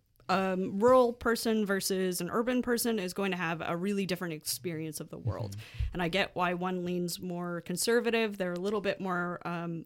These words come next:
Speaker 1: on their own, less dependent on public services, less, um, exposed to different types of people, different types of culture. Um, and so if, if the dominant perception of the people in that area are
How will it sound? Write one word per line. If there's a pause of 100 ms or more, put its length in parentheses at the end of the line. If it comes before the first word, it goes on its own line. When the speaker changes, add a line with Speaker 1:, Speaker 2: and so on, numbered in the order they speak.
Speaker 1:
on
their
own,
less
dependent
on
public
services,
less, (500)
um,
exposed
to
different
types
of
people,
different
types
of
culture. (720)
Um, (920)
and
so
if,
if
the
dominant
perception
of
the
people
in
that
area (480)
are